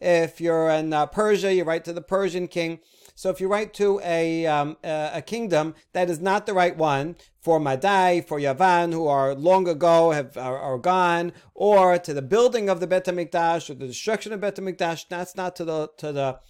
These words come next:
local government. So all these are improperly formatted dates. Or you put the wrong place. You, uh, wrote the place in the get, that this get is being, uh, done in the east, but actually we wrote it in the west, in the west, or actually wrote it in the east.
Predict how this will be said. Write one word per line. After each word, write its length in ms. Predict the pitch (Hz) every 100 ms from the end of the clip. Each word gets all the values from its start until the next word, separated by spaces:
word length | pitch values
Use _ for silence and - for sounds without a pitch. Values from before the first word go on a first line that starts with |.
| - _
local 340 | 170 185 185 165
government. 540 | 180 180 175 131 135 _ _
So 140 | 165
all 140 | 175 190
these 200 | 180 165
are 160 | 156 -
improperly 760 | 208 208 - 190 180 180 165
formatted 640 | 160 - 175 170 143 127 113
dates. 460 | 117 135 - - _ _ _
Or 220 | 214 247
you 100 | 220
put 200 | 196 202
the 80 | 185
wrong 280 | 185 190 185
place. 600 | - 196 226 120 - - - _
You, 420 | 165 175 175 175
uh, 140 | 170 165
wrote 320 | 165 208 202
the 80 | 208
place 400 | - 226 190 -
in 300 | 185 180 165
the 280 | 160 151 143
get, 300 | 160 196 202
that 220 | 156 139
this 180 | 190 -
get 320 | 185 208 202
is 140 | 170
being, 420 | 139 180 175 165 139 _ _ _ -
uh, 240 | 151 151
done 420 | 139 185 202 214
in 200 | 214 160
the 160 | 156 196
east, 300 | 240 - -
but 100 | 170
actually 400 | 185 - 214 214
we 80 | 190
wrote 220 | 196 208
it 60 | 214
in 100 | 202
the 60 |
west, 340 | 214 254 143 -
in 120 | 170
the 60 | 180
west, 300 | 240 180 -
or 140 | 147
actually 300 | 160 147 175
wrote 200 | 170 180
it 60 | 180
in 80 |
the 100 | 185
east. 380 | 214 196 - -